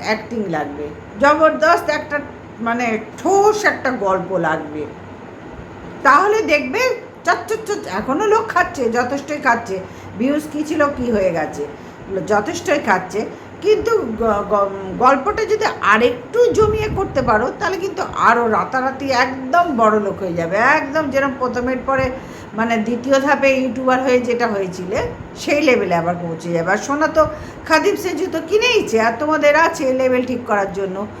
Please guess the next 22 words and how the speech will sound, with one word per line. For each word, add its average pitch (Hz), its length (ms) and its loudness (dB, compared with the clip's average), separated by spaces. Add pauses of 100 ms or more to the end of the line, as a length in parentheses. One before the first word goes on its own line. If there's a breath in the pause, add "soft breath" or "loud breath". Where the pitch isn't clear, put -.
(220 loud breath)
সুতরাং 359 400 2 (100)
তাড়াতাড়ি 294 500 4
লেভেলটা 294 460 0
ঠিক - 200 -2
করো। 392 300 -2
পায়ে 269 240 2
জুতোগুলো 339 480 -2
পরেছো 240 400 0
তো, 403 120 -2 (400 loud breath)
খাদিমসের 226 480 0
জুতো, 233 300 0
সেগুলো 359 400 -2
পরে 220 240 2
নাও। 160 200 -2 (400 loud breath)
সপরিবারে 294 540 2
খাদিমসের 226 580 0
জুতো 208 240 -4
পরে 233 200 -2
নাও 330 180 2
আর 302 140 4
লেভেল 190 320 -2
ঠিক 208 100 -4